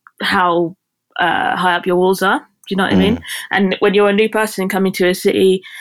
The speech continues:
Speaker 1: um, it's like, "Oh God, that's a lot of people. I don't know what to
Speaker 2: Yeah.
Speaker 1: do."
Speaker 2: Yeah.
Speaker 1: Uh, so what I did, I went to a, an event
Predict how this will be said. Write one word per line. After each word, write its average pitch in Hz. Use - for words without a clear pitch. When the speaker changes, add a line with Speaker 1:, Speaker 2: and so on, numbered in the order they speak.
Speaker 1:
um, 175
it's -
like, -
"Oh 190
God, 208
that's 170
a 196
lot 190
of -
people. 175
I 190
don't 185
know 175
what -
to 165
Speaker 2:
Yeah. 175
Speaker 1:
do." 175
Speaker 2:
Yeah. 185
Speaker 1:
Uh, 196
so 214
what 220
I 185
did, 190
I 208
went 208
to 190
a, 180
an 185
event 180